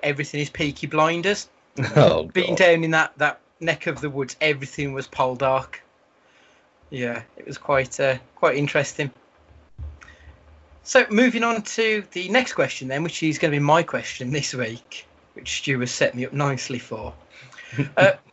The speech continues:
Speaker 1: me and Stu had a conversation not too long ago about, um, Hamilton, as we are wont to do several times a day.
Speaker 2: <laughs>
Speaker 1: And now, I,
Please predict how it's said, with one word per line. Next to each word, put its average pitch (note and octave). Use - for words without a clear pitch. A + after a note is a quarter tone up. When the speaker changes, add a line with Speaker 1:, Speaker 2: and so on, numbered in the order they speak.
Speaker 1:
me A#3
and B3
Stu G3+
had F#3+
a -
conversation D#3
not E3
too F3
long D3
ago A#2+
about, -
um, C3
Hamilton, C#3
as D3
we D3+
are C3
wont B2+
to -
do C3
several C#3+
times -
a D3
day. D#3+
Speaker 2:
<laughs> -
Speaker 1:
And G3
now, G#3
I, A3+